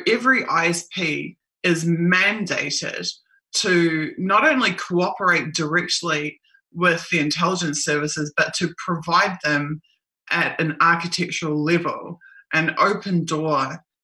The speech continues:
into their systems so that they can access the information within them at will. They also have been deputizing the staff members of internet s-, s-,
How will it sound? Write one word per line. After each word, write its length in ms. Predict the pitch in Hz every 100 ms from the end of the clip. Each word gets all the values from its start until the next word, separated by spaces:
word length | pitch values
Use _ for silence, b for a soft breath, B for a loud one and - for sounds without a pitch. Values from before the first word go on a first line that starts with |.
| _
into 320 | 185 190 -
their 160 | 160 147
systems 800 | 147 156 170 - 143 90 170 - b b
so 240 | - 190 180
that 180 | 170
they 120 | - -
can 280 | 180 151 -
access 480 | 180 - - 170 -
the 60 |
information 840 | 151 156 156 147 147 156 147 151 139 -
within 420 | 151 160 147 147
them 380 | 143 139 147 - _ b _ -
at 240 | 156 160
will. 420 | 165 139 98 - - b b b b
They 300 | 175 185 190
also 680 | 196 220 - 233 170 151 160
have 300 | 180 175 -
been 360 | 175 170 160
deputizing 1200 | - 226 - 247 262 - 185 175 175 156 143 147 139
the 80 | 165
staff 560 | - - 214 208 226 190
members 640 | 170 160 135 131 - - -
of 320 | 165 151 156 - _ _ 180
internet 400 | 180 175 165 - - _ -
s-, 300 | - - - 175
s-, 200 | 170